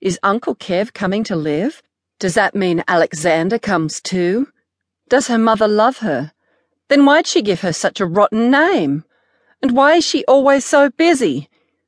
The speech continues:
And Juliet, why is she mean to me? What did I do?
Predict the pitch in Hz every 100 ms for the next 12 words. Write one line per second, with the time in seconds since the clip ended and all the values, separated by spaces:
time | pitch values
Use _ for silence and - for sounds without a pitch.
0 | _ _ 202 196 226 214 208 202 180 -
1 | - _ _ _ - 381 494 - 359 311
2 | 233 233 233 220 196 160 120 120 _ _
3 | _ - 466 359 285 269 277 220 170 135
4 | 120 156